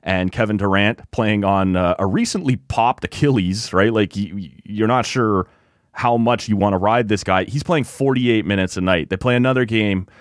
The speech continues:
with only nine guys, and all of a sudden they reach out to Kyrie and say, "All right, you're in for road games," because most of the league he could still play.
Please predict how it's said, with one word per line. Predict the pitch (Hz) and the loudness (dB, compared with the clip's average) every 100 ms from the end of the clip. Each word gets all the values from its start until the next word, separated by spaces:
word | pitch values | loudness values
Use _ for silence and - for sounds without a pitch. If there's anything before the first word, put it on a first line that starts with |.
| - _ | -20 _
with | 117 | 0
only | 110 110 | 0 2
nine | 107 113 120 117 | 2 2 2 2
guys, | 104 95 90 87 - - _ _ _ _ _ - | 2 2 2 -2 -6 -20 _ _ _ _ _ -6
and | 151 | -2
all | 240 | 0
of | |
a | 240 | -2
sudden | - 190 190 | 0 -2 0
they | 180 | 0
reach | 143 165 165 143 | 0 -2 -2 0
out | 156 98 - _ _ _ _ _ _ - | 0 0 -6 _ _ _ _ _ _ -6
to | 123 117 | 0 0
Kyrie | - 117 107 104 104 107 | 2 2 2 2 0 -2
and | 104 101 | -4 -2
say, | 110 98 - | -2 -2 0
"All | 127 | 0
right, | 123 117 - _ _ _ | 2 0 -4 _ _ _
you're | 110 117 117 | -2 0 2
in | 113 101 98 | 2 0 -2
for | - 120 | -2 -2
road | 123 185 120 | 0 -2 -2
games," | 73 - - - | -8 -8 -18 -10
because | 101 98 110 95 | -8 -2 0 0
most | 104 120 180 226 - | 0 2 2 0 0
of | 147 | 0
the | 113 | 2
league | 107 107 95 | 2 2 2
he | 113 110 | -2 -2
could | - 147 131 | 0 0 -2
still | - 127 113 107 | -4 0 2 0
play. | - 113 92 65 | -2 0 0 -2